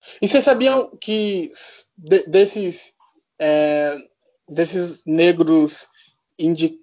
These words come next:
indicados, apenas seis desses profissionais são afro-, afro-americanos? E o último, o último afro-americano a ter sido indicado foi o Spike Lee,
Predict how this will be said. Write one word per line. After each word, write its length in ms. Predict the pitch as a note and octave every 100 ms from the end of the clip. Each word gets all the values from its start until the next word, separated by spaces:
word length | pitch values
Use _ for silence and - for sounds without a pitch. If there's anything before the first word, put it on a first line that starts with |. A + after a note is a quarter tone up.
| _
indicados, 1000 | D#3 D#3 D3+ D3 E3 F3+ G3+ F3+ D#3 - -
apenas 460 | E3 F#3+ G#3+ A#3+
seis 400 | A3+ - G#3+ B3
desses 240 | G#3 G3+ -
profissionais 540 | - G3 - F#3 F#3
são 260 | - F#3+ F#3+
afro-, 600 | F#3 - F#3 F#3 F3 D3
afro-americanos? 1040 | D#3+ D#3 F3 F3 F3 - D#3+ F3 E3 - _ _ _ _ _ _ _ _ _ _ -
E 100 | F3
o 60 |
último, 320 | G3 G3 G#3+ G#3
o 100 | F#3
último 280 | G3+ G#3
afro-americano 840 | G3 G#3 G3 F#3+ F#3+ F#3 G3 G#3 E3
a 160 | D#3 D#3+
ter 400 | D#3+ E3+ E3+ E3
sido 260 | - E3
indicado 600 | E3+ E3+ E3+ E3 F3 F#3
foi 320 | F#3 F#3+ F3+ F3+
o 500 | F3+ F3+ F3 E3+ E3
Spike 340 | - F3+ F#3
Lee, 320 | G#3+ G3+ G#3